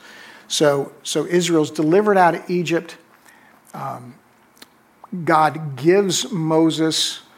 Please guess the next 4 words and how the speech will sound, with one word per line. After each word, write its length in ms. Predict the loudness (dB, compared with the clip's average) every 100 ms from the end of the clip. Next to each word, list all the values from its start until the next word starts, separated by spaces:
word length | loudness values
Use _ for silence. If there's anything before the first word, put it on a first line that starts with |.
| _ -14
um, 380 | -10 -10 -12 -18 _ _
these 220 | -10 -8
Ten 300 | -6 -4 -2
Commandments 880 | -4 -4 -2 -2 -2 -4 -6 -10